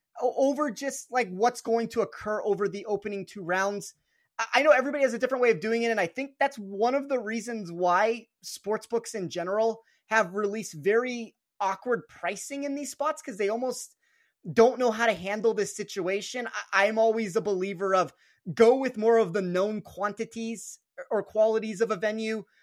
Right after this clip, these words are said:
rather than what is being done on a Thursday or a Friday that adds a slight deviation to the mix here. But,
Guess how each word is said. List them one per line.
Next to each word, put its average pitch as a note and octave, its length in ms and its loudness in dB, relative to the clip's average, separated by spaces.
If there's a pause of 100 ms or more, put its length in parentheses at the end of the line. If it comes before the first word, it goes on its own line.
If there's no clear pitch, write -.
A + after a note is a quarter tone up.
(160)
rather G#3 360 6
than G3+ 280 -2
what G3 180 6
is E3 160 -6
being G3 340 -6
done F#3 400 0
on F3+ 200 -2
a E3 40 -2
Thursday F#3+ 440 0
or F3+ 140 4
a E3+ 60 4
Friday F3 540 -2
that E3 260 0
adds F3 220 0
a E3+ 100 -4
slight F3+ 460 -4 (260)
deviation F#3 640 -6
to F#3+ 80 -14
the F3 80 -8
mix E3+ 280 -6
here. A3 160 -4
But, F3+ 340 4